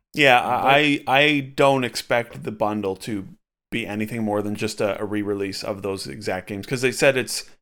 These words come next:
Speaker 1: the rumor was, like, it's, it's running in Unreal Engine, which is not, the games are gonna be ported to Unreal Engine. It's just Unreal Engine is gonna be a container for those games for compatibility. I'm, I'd imagine, 'cause they, a lot of things do that nowadays, and I, I just,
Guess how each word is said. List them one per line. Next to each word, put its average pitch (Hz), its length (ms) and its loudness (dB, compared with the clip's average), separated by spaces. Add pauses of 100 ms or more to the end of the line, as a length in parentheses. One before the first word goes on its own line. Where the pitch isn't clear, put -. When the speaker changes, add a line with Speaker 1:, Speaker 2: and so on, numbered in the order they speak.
Speaker 1:
the 139 100 4
rumor 156 240 4
was, 123 160 0
like, 117 140 0
it's, 110 160 -6
it's 95 220 -10 (280)
running 113 480 -4
in 113 200 -8
Unreal 107 400 -4
Engine, 123 340 -2
which 113 200 -6
is 107 240 -4 (580)
not, 127 400 4
the 123 80 0
games 117 400 -2
are 110 40 0
gonna 107 200 -4
be 104 100 -4
ported 110 500 -8
to 117 120 -8
Unreal 107 280 -4
Engine. 98 220 -6
It's 101 160 -12
just - 240 -12
Unreal 110 380 -2
Engine 107 240 -4
is 98 120 -10
gonna 104 140 -8
be 98 120 -6
a 95 40 -6
container 104 540 -8
for 104 240 -4
those 95 200 -6
games 95 280 -10
for 104 120 -12
compatibility. 101 920 -4 (380)
I'm, 107 200 -2 (120)
I'd 107 160 -4
imagine, 98 440 -6
'cause 107 180 -10
they, 95 100 -8 (420)
a - 40 -10
lot 92 160 -2
of 92 60 -8
things 98 220 -10
do 101 140 -6
that 98 160 -6
nowadays, 95 460 -6
and 98 120 -10
I, 101 280 -8
I 98 40 -8
just, - 340 -8